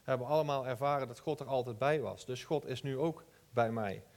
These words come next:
Eh, dus hij weet eigenlijk dat hij dit nodig heeft om zich, zichzelf dat weer her-, te herinneren. En zo geloof ik ook dat Jezus aan het kruis wist van, "Mensen, ga verder dan alleen deze zin. 'Mijn God, mijn God, waarom heeft u mij verlaten?'" Als jij in je diepste dal denkt,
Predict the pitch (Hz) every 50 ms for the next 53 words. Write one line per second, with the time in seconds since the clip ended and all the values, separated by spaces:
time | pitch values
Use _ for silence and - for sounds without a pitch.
0 | - - - - - - - - - - - - 120 120 117 113 123 120 - 139
1 | 143 143 139 160 180 196 208 185 143 147 147 147 147 143 139 147 143 156 143 127
2 | 120 123 139 160 180 185 175 170 - 139 110 104 - 127 127 127 123 127 120 -
3 | - 127 - - 165 156 151 - 143 123 - 131 127 110 104 113 117 123 127 -
4 | - 131 123 123 127 117 151 160 147 120 101 95 98 95 - - - - - -
5 | - - 135 127 143 135 160 170 175 160 156 151 - - 175 175 175 170 160 156
6 | 135 131 139 147 170 175 160 143 135 - 147 143 139 123 - - 156 160 175 180
7 | 165 - 120 120 117 131 151 - - - - - - - - - - - - 131
8 | 131 143 151 170 175 165 - 143 127 131 147 160 151 - - - - - - 160
9 | 156 147 123 151 175 180 160 147 139 135 143 143 143 143 139 143 156 156 156 156
10 | 156 143 135 147 147 143 127 127 117 - 170 156 127 123 131 135 135 135 - -
11 | 151 143 - 139 135 131 - 165 156 147 - 143 143 143 139 135 131 131 135 -
12 | 127 131 123 120 107 120 131 147 165 170 151 - 117 113 120 - 156 147 143 147
13 | 139 135 131 131 175 175 - - 139 127 123 147 156 156 160 156 151 147 147 139
14 | -